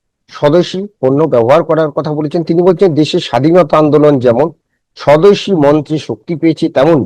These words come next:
দেশের উন্নতিতেও স্বদেশি মন্ত্র শক্তি যোগাবে। বিদেশি পণ্যের ফাঁদ থেকে আমাদের মুক্ত হতে হবে, এই কথা বলেছেন নরেন্দ্র মোদী।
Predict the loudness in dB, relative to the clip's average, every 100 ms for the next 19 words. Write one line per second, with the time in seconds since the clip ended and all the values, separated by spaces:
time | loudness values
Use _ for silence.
0 | -6 _ _ _ _ _ 0 2 2 0
1 | 0 0 2 2 -2 -2 0 0 -4 -8
2 | -4 -2 -2 -2 -2 -2 -4 -8 -8 -6
3 | -8 _ _ -20 -12 -6 -2 0 -2 -4
4 | _ _ _ _ _ -6 -2 -2 -2 -6
5 | -2 0 0 0 -2 -4 -4 -6 -8 -6
6 | -4 -2 -2 -2 -4 -2 0 0 0 0
7 | -4 -10 _ _ _ _ _ -2 0 0
8 | 0 0 -2 -2 -2 -2 -2 -4 -8 -14